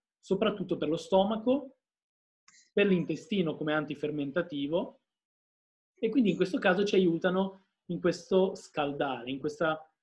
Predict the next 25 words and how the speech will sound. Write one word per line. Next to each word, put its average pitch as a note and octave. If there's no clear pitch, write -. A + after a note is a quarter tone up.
attivazione D3
dello C3+
stomaco. A#2+
I G3+
cavoli C#3+
sono D#3+
ricchi G#3
di D3
composti E3
solforati, D3
come D3+
ben D3+
sappiamo C#3+
per C#3+
il D3
naso C#3+
quando C#3
li C3
cuciniamo, D3
e, B3
eh, C#3+
proprio G#3+
questi A3
componenti F#3+
solforati F3+